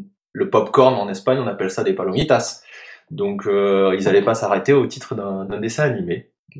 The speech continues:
qui donc, euh, Hora de Aventuras. Pour ceux qui connaissent pas le dessin animé, euh, il y a un certain nombre de saisons de ce dessin animé, ce sont des épisodes très courts à destination des enfants,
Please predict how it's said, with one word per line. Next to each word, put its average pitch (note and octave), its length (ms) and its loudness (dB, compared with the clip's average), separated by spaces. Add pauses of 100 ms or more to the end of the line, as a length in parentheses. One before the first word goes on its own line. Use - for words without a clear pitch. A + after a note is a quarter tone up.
(360)
qui G2 180 -10
donc, B2 380 -4
euh, F#2+ 380 -4
Hora A#2+ 260 2
de A#2 80 2
Aventuras. F#2+ 760 -4 (280)
Pour C3 100 2
ceux E3+ 120 2
qui E3+ 160 -2
connaissent C#3+ 320 0
pas D3 300 4
le G#2+ 180 -4
dessin G#2 280 -6
animé, D#3+ 560 -2 (500)
euh, G#2+ 520 6
il G#2 80 -6
y A2 60 0
a F2+ 560 0
un F#2 80 -6
certain A#2+ 320 -4
nombre A#2 180 -2
de A2 80 -6
saisons B2+ 540 0
de A2 100 -4
ce G2 60 -6
dessin G2+ 240 -6
animé, G#2+ 300 -4
ce - 80 -12
sont A#2+ 80 -8
des G2 100 -8
épisodes G2+ 300 -6
très A#2 180 -4
courts D#3+ 260 -6
à A2+ 60 -6
destination G2 460 -6
des E2+ 160 -6
enfants, A#2 540 -4